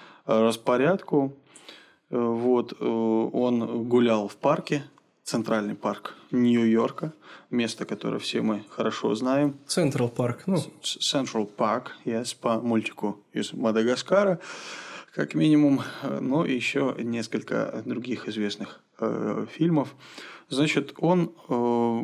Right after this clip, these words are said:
Speaker 1: гулял, м, по заведённому особо порядку. Несмотря на то, что там люди, он говорит, что это место помогало мне думать. Он находил такие глухие закоулки, места, где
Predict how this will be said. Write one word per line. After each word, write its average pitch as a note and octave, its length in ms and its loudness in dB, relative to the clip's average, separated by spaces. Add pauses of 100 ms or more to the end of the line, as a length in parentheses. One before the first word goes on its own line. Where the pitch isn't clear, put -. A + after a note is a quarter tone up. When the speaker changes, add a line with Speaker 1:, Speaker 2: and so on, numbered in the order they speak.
Speaker 1:
гулял, A2+ 480 4
м, A#2 600 -4
по - 140 -2
заведённому A2+ 460 2
особо - 260 -6
порядку. C3+ 840 2
Несмотря B2+ 320 0
на A#2+ 40 -2
то, B2 100 -2
что - 140 -8
там A#2+ 160 0
люди, E3+ 600 4
он B2+ 120 -2
говорит, B2 260 0
что - 180 -2
это B2 160 0
место B2+ 300 2
помогало A2+ 460 2
мне G#2 180 0
думать. G#3+ 400 2 (380)
Он B2 180 2
находил A2+ 420 2
такие G#2 320 -4
глухие A2+ 520 0
закоулки, C3+ 680 0
места, D#3+ 480 -2
где A#2+ 380 -2